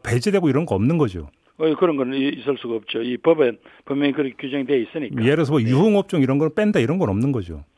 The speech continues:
Speaker 2: 어, 예, 그럴 수는 없죠. 예.
Speaker 1: <laughs> 알겠습니다. 왜냐면 이게 항상 이제 문제는 구체성에서 이제 발생을 하기 때문에 혹시나 하는
Speaker 2: 다만,
Speaker 1: 마음에.
Speaker 2: 예, 예, 다만 지금 방금, 아, 김 선생님 말씀하신 어떤 그런 부분들이 있기 때문에
Speaker 1: 예.
Speaker 2: 일정 부분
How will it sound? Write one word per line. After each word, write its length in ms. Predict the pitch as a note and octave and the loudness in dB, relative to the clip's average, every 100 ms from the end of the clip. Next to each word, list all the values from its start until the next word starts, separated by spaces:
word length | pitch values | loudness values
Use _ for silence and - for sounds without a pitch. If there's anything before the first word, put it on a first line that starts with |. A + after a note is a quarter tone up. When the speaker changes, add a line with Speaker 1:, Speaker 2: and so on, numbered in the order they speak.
| _ | _
Speaker 2:
어, 180 | - B2+ D#3 | -18 -8 -6
예, 240 | C3 C3 | 0 0
그럴 200 | B2 D#3 C3 | 0 -4 -6
수는 200 | B2+ F#2+ | -14 -18
없죠. 220 | - - - A3 | -16 -18 -10 -2
예. 60 | |
Speaker 1:
<laughs> 960 | E3 - C#3+ - C3+ - - - - _ | -2 0 -4 -2 -8 -8 -20 -20 -20 _
알겠습니다. 580 | F2 F2+ F2+ F#2 D#2+ F2 | -12 -10 -10 -12 -12 -4
왜냐면 320 | G#2+ C#3 C#3+ | 0 2 2
이게 120 | C3 C#3+ | 2 0
항상 300 | - F3+ F3+ | -2 -2 0
이제 80 | |
문제는 500 | B2 G2+ A2 C#3+ F3+ | -2 0 2 2 2
구체성에서 600 | - C#3 D#3+ F#3+ F#3+ D#3+ D#3 | -2 -2 0 0 0 -2 0
이제 120 | B2+ | -2
발생을 400 | - G#2 B2+ A2+ | -2 -4 -2 -2
하기 160 | D3 | -4
때문에 680 | C#3 A#2 G2 F#2 G2 G2+ F2+ _ _ - - _ - | -4 -4 -4 -4 -4 -4 -6 _ _ -20 -20 _ -10
혹시나 300 | D#3+ - C#3 | -8 -2 2
하는 120 | C#3+ D3+ | 4 4
Speaker 2:
다만, 200 | A2+ G3 | 4 4
Speaker 1:
마음에. 140 | G2 G#2+ | 2 -2
Speaker 2:
예, 200 | D#3+ F#3 | -4 -4
예, 200 | D#3 D3 - | -2 -2 0
다만 360 | D3+ E3 D3+ - | 0 0 -6 -12
지금 220 | F3 D#3+ | -12 -8
방금, 340 | D3+ E3 D3+ C3+ _ _ _ - | -4 -4 -6 -10 _ _ _ -10
아, 120 | B2+ | -8
김 120 | C#3+ | -6
선생님 200 | C#3+ D#3 | -6 -2
말씀하신 580 | C#3+ C#3 D3+ C3+ B2+ C#3+ | -2 -2 -4 -6 -6 -8
어떤 220 | B2+ C3+ | -8 -10
그런 260 | D3+ D3+ C3+ | -8 -10 -10
부분들이 380 | C#3 C#3 C3 A#2+ | -12 -12 -10 -10
있기 140 | A2 | -10
때문에 500 | A#2+ B2 A#2+ A2+ - C3 | -10 -8 -8 -12 -8 -4
Speaker 1:
예. 400 | G2+ F#2 A2+ G3 | -2 -2 -4 -4
Speaker 2:
일정 420 | F3+ F#3 - G3+ | -6 -4 0 0
부분 220 | G3 F#3 | 0 -6